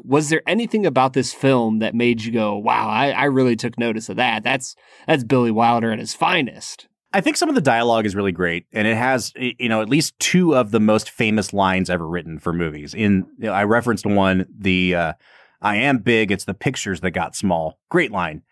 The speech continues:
Speaker 1: In-, incredible line.
Speaker 2: And then the very famous, like, "It's been done in every Looney Tunes episode" at the very end of the movie, which is, you know, "All right, Mister DeMille, I'm ready for my close-up," which gets kind of, like, twisted up into,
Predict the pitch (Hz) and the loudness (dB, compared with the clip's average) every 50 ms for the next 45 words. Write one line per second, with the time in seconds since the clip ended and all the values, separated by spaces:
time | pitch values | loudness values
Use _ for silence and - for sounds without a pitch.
0 | _ - 151 143 135 131 127 _ - 165 156 143 135 - - - 135 135 127 120 | _ -2 0 2 2 0 0 _ -2 -2 0 0 0 -4 -6 -4 0 0 2 2
1 | 110 110 101 101 - - - - - 160 156 151 156 156 151 143 120 113 143 147 | 2 0 -4 -6 -8 -10 -6 -2 0 2 4 4 4 4 4 2 2 2 0 2
2 | 151 147 143 127 - 139 123 123 120 117 113 107 - - - - 113 110 98 95 | 2 2 2 2 2 2 2 2 4 2 2 2 0 -2 -6 -2 0 0 2 0
3 | - - - 123 117 110 - 101 113 110 107 95 107 104 104 104 104 98 98 92 | -2 -4 -4 -4 -4 -4 -2 0 0 2 2 2 2 2 2 4 2 0 0 0
4 | 95 90 92 98 92 87 92 92 98 98 90 - 107 104 101 95 104 98 - 101 | -2 -2 0 0 0 2 2 2 2 2 0 0 0 0 2 2 2 2 0 -2
5 | - - 107 104 104 95 90 - 85 95 92 90 90 90 98 95 90 82 92 90 | -2 0 2 2 2 0 -2 -2 -2 0 0 2 2 0 0 -2 -2 -2 0 2
6 | 92 90 87 92 90 90 85 87 82 - 87 82 80 78 - - - _ _ _ | 2 2 2 2 0 0 0 -4 -6 -6 -6 -8 -8 -8 -10 -12 -14 _ _ _
7 | _ _ _ _ _ _ - 101 85 82 - 98 101 98 98 95 98 95 92 - | _ _ _ _ _ _ -10 -8 -8 -6 -2 0 0 0 0 0 0 -2 -4 -4
8 | - 90 90 92 95 92 90 90 85 87 90 87 92 - - 85 85 - - 123 | -4 -4 -2 0 2 2 2 0 0 0 0 0 0 -2 -2 -6 -4 -2 -2 -2
9 | 117 110 - - 85 82 - - - - 110 110 107 - - - - _ _ _ | -2 0 0 0 -2 -2 -2 -6 -8 -2 0 0 0 0 -4 -8 -10 _ _ _
10 | _ - 113 104 135 131 - - - 139 143 147 139 131 110 120 117 113 107 92 | _ -10 -2 0 0 0 0 -2 -2 0 0 2 2 0 2 2 0 0 0 -2
11 | - - - 135 131 127 - 120 110 110 113 - 104 101 95 95 - - 101 98 | -4 -4 0 0 0 2 0 2 2 2 2 2 0 -2 -4 -4 -2 0 0 0
12 | 98 | 0